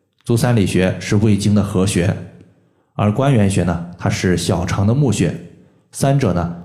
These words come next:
它都有这些就是帮助消化、吸收营养的功效。最后的话，我把这三个穴位所在的位置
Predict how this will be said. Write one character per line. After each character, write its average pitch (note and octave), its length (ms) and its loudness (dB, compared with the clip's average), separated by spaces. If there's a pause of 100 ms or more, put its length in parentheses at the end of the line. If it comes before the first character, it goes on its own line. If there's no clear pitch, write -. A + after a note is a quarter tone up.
它 A#2+ 140 0
都 C#3+ 240 2
有 F2+ 260 2
这 F#2 100 -2
些 G2 300 2
就 G2+ 140 0
是 G2 200 0
帮 A#2 280 0
助 A#2 180 2
消 B2 240 0
化、 A2 500 -2 (340)
吸 - 200 0
收 C3+ 160 2
营 G#2 240 2
养 C#3+ 180 2
的 - 80 -2
功 G2+ 240 0
效。 - 400 -4 (880)
最 B2+ 140 0
后 A#2 120 2
的 G#2 100 2
话， F#2 200 0
我 F#2 80 2
把 F2+ 180 0
这 F#2+ 280 0
三 G#2 180 0
个 G2 60 2
穴 G2 140 0
位 F#2+ 120 2
所 F2 220 -2
在 F#2+ 120 0
的 G#2 80 2
位 D#3 240 4
置 - 220 -4